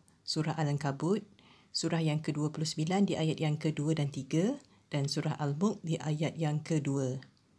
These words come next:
Jadi, bila ujiannya dah pasti, kenapa kita perlu cari kekuatan diri?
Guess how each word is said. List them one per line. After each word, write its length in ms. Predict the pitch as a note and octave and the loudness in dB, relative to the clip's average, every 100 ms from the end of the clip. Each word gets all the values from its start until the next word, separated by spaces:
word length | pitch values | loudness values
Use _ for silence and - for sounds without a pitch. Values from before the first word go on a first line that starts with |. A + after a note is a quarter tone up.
| _ _ _ _ - - - - - | _ _ _ _ -20 -20 -20 -20 -2
Jadi, 560 | F#3 G#3+ F#3 D#3 G#3+ C#4+ - _ _ | 4 4 6 4 2 -2 -12 _ _
bila 280 | D#3 F3+ A3+ | 2 4 6
ujiannya 480 | G#3 F#3 G#3+ G#3+ G#3+ | 4 4 4 6 6
dah 200 | G3+ D#3+ | 4 2
pasti, 720 | F#3 F3+ - - C#3 D#3+ B3 - - - - | 0 2 0 0 0 2 0 -2 -18 -16 0
kenapa 360 | F3 A#3+ C4 | 2 2 2
kita 200 | - G#3 | 0 -2
perlu 240 | A#3 B3 B3 | 0 0 0
cari 240 | B3+ B3+ | 0 0
kekuatan 440 | B3+ B3 B3 B3+ | -2 0 0 2
diri? 360 | B3+ C4+ A#3+ D#3+ | 2 4 4 2